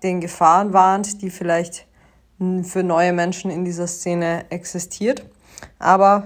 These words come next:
hört selbst mal. Die Geschichte ist folgende. Hi Jules, ich weiß nicht, ob du schon die B-D-S-M-Fragen beziehungsweise Stories gesammelt hast, aber ich dachte mir, ich teile es trotzdem mit dir,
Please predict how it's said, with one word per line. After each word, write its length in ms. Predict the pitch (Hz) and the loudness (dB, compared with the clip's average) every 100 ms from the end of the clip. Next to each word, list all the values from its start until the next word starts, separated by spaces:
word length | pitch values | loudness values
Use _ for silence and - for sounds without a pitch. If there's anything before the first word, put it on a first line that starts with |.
| 202 | 0
hört 240 | 180 175 | 0 0
selbst 420 | - 139 - - | -2 -8 -8 -12
mal. 180 | - - 165 - - - _ - | -12 -12 -12 -18 -16 -16 _ -8
Die 140 | 214 | -6
Geschichte 420 | 226 226 196 202 | -4 -4 -6 -4
ist 260 | 185 165 - | -6 -6 -8
folgende. 440 | - 151 - - - - _ - - - _ | 0 0 0 -8 -14 -20 _ -20 -20 -20 _
Hi 140 | - 254 | 2 2
Jules, 460 | - 156 - - - - | 2 -10 -8 -12 -14 -14
ich 120 | 190 | 2
weiß 200 | 220 240 | 4 4
nicht, 180 | 277 269 | 2 -2
ob 140 | 202 | -2
du 100 | - | -2
schon 400 | 202 208 196 196 196 - - | -4 -2 0 -2 -4 -12 -10
die 100 | 185 | -4
B-D-S-M-Fragen 800 | 185 175 175 160 185 190 185 | 0 2 2 -2 0 0 2
beziehungsweise 480 | 180 180 185 175 180 | 0 -4 -6 -4 -6
Stories 400 | 180 160 160 165 | -4 -2 -2 -2
gesammelt 420 | 196 165 139 147 | -6 -6 -6 -8
hast, 320 | 151 - - - - | -12 -14 -16 -18 -8
aber 160 | - 220 | 0 0
ich 120 | 226 | 2
dachte 260 | 214 208 214 | -2 -2 -2
mir, 160 | 208 | -2
ich 100 | 202 | -2
teile 280 | 208 185 175 | 2 2 2
es 100 | 180 | -2
trotzdem 360 | - 175 - 175 | -8 -10 -6 -6
mit 160 | 175 | -6
dir, 200 | 202 208 | -2 -2